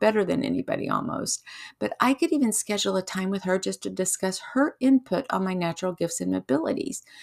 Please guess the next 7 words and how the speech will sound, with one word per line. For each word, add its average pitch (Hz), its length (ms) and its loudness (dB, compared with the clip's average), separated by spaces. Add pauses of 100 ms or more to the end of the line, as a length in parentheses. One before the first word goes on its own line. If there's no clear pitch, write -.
(180)
She - 180 4
would 262 200 6
honestly 208 600 2
and 190 120 -2
frankly 185 400 -2
share 196 300 0
feedback 214 640 0